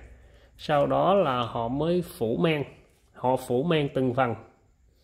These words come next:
Và cuối cùng là những cái lớp men màu xanh và lớp men bóng,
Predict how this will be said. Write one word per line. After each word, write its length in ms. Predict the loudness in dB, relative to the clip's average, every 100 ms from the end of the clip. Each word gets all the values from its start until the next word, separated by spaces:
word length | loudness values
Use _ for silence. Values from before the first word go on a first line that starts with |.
| _ _ _ _ _ _ _ _ _ _ _
Và 100 | -4
cuối 240 | 2 2 4
cùng 240 | 2 2 2
là 220 | 0 0
những 160 | -2 -2
cái 140 | 2
lớp 180 | 2 2
men 440 | -2 -2 -2 -2
màu 200 | -2 -2
xanh 280 | -2 -2 -2
và 100 | 0
lớp 160 | 0 0
men 180 | 0 2
bóng, 280 | 2 0